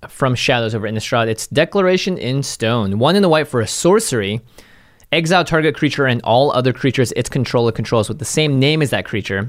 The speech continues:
and then that player investigates for each non-token creature exiled this way. So, a lot of interesting text here. Investigating means that they get a clue. They can pay two to sack for a card. However, Declaration in Stone, you can target a non-token creature, but the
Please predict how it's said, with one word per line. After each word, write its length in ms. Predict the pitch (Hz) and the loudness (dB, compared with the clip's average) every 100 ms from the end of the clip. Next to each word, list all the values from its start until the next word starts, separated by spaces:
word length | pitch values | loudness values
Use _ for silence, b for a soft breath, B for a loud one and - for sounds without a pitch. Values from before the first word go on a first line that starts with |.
| - | -4
and 120 | 117 | -2
then 100 | 110 | 0
that 200 | 113 123 | 0 -2
player 220 | - 131 | 0 0
investigates 720 | 117 110 135 135 - 110 107 - | 0 0 -2 -2 -2 -2 -2 -4
for 160 | - - | -10 -6
each 220 | 131 - | -4 -2
non-token 560 | 120 113 120 123 113 | 0 0 2 0 -2
creature 260 | 104 110 - | -6 -8 -6
exiled 380 | 104 101 101 95 | -6 -6 -6 -6
this 220 | 104 - - | -6 -10 -10
way. 460 | 104 101 80 50 - B B B | -6 -4 -4 -6 -16 B B B
So, 600 | - - 220 196 107 85 - - | -8 0 2 4 0 -4 -14 -4
a 40 | |
lot 180 | 139 214 | 2 2
of 60 | |
interesting 300 | 220 180 196 | 2 -2 -2
text 280 | 139 147 - | 0 -2 -2
here. 240 | 117 92 87 - | -6 -6 -8 -8
Investigating 600 | 139 147 208 185 147 135 | -2 0 0 0 0 0
means 180 | 123 117 | -2 -2
that 100 | 113 | -2
they 60 | 110 | -2
get 120 | 110 | -2
a 40 | 120 | -2
clue. 340 | - 104 113 - - | -2 -6 -6 -10 -8
They 100 | 110 | -6
can 120 | 107 | -6
pay 160 | 110 113 | -4 -4
two 120 | 127 | -2
to 60 | 110 | -4
sack 220 | - 113 | -4 -6
for 160 | - 110 | -4 -8
a 40 | |
card. 360 | - 120 101 107 B B B | -2 0 0 -6 B B B
However, 320 | - 156 196 160 | -2 2 2 2
Declaration 500 | 165 180 190 185 160 | 0 2 0 2 -2
in 60 | |
Stone, 260 | 131 160 143 | 0 0 0
you 60 | |
can 140 | 123 123 | -2 -2
target 340 | - 139 131 - | 0 0 0 -2
a 180 | 117 104 | 0 2
non-token 640 | 104 131 185 147 117 107 | 2 2 2 2 0 -2
creature, 480 | - 143 - 95 90 B B B B | -2 -2 0 -4 -6 B B B B
but 160 | 120 98 | -2 0
the 100 | 104 | -2